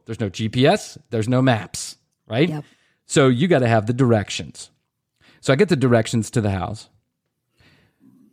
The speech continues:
Speaker 1: I go downstairs quietly in the middle of the night. My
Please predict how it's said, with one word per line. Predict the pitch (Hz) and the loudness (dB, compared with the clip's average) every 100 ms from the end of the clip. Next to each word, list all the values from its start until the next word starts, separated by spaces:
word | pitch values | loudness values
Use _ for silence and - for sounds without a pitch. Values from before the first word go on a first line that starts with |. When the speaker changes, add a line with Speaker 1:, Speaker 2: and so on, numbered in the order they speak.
| _ _ _ - | _ _ _ 2
Speaker 1:
I | 120 117 - _ 117 | 2 2 -4 _ 0
go | 139 | 2
downstairs | 160 170 - - 101 104 131 - - _ _ _ | 4 2 0 -2 0 0 -4 -10 -18 _ _ _
quietly | - 120 107 110 120 117 | -2 0 2 0 0 2
in | |
the | 113 | 2
middle | 110 110 117 | 2 2 0
of | 117 | 0
the | |
night. | 117 95 92 113 - _ _ _ _ | 0 -2 -4 -8 -12 _ _ _ _
My | 101 92 | -14 -14